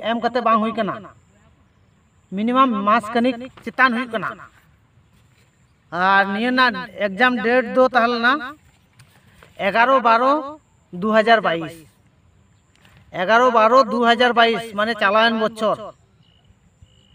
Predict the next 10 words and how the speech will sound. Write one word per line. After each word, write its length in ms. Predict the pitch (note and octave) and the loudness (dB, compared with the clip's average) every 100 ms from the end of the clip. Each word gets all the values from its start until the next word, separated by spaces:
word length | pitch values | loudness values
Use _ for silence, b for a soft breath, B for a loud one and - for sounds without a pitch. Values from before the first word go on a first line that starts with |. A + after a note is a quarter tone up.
| _ _ _ _ _ _ _ _ _ _ _ _ _ _ _ _ _ _ _ _ _ _ - | _ _ _ _ _ _ _ _ _ _ _ _ _ _ _ _ _ _ _ _ _ _ -6
ᱛᱟᱦᱞᱮ 160 | G#3 B3+ | -2 0
ᱡᱩᱫᱤ 220 | A#3+ B3 | -2 -4
ᱚᱱᱠᱟ 300 | B3 G3+ B3 B3+ | -6 -2 0 0
ᱜᱮ 100 | B3+ | 0
ᱡᱩᱫᱤ 240 | B3+ B3+ C4 G#3+ | -6 -6 -6 -6
ᱤᱭᱟᱹ 240 | G#3 A#3+ A#3+ G#3 F3+ - | -4 -2 0 -2 -6 -10
ᱢᱟᱱᱮ 240 | F3+ G3 G3+ | -8 -4 -4
ᱚᱞᱪᱤᱠᱤ 460 | - G#3+ G#3 G#3+ B3 | -2 -2 -4 -4 -2
ᱨᱮ 120 | A#3+ A3 A3+ b b _ | 0 -2 -10 b b _
ᱵᱷᱮᱫᱟᱵᱷᱮᱫ 500 | D3+ D#3+ A3 G#3+ A3+ | -14 -2 0 0 -2